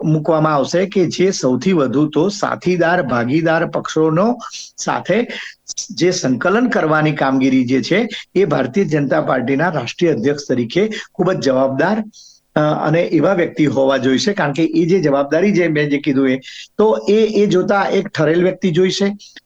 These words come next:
આમ છતાં, અ, ડેશિંગ વ્યક્તિ જોઈશે અને, અ, થોડુંક દોડાદોડ કરી શકે એવી વ્યક્તિ જોઈશે. હું અત્યારે જે કંઈ, અ, મિનિસ્ટ્રી રચાઈ, જે રીતની ચૂંટણી થઈ અને જે લોકો બધા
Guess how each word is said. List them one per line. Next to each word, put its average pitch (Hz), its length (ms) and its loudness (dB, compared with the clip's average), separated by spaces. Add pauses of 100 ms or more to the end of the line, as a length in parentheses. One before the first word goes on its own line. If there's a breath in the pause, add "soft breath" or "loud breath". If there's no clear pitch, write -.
આમ 170 140 -2 (100)
છતાં, 170 340 0 (300 loud breath)
અ, 147 120 0
ડેશિંગ 139 420 0
વ્યક્તિ 170 280 0
જોઈશે 160 520 0 (380 loud breath)
અને, 151 320 2
અ, 139 480 0 (300)
થોડુંક 143 420 0
દોડાદોડ 135 560 2
કરી 143 240 0
શકે 147 240 -2
એવી 151 160 2
વ્યક્તિ 147 280 0
જોઈશે. 151 380 0 (340 loud breath)
હું 220 320 2
અત્યારે 180 480 2
જે 147 200 0
કંઈ, 175 360 -2 (680 loud breath)
અ, 151 40 2 (260)
મિનિસ્ટ્રી 156 920 0 (260)
રચાઈ, 135 600 0 (340 loud breath)
જે 165 160 2
રીતની 165 360 0
ચૂંટણી 156 360 0
થઈ 160 260 0
અને 156 280 0
જે 143 180 0
લોકો 175 280 0
બધા 143 320 0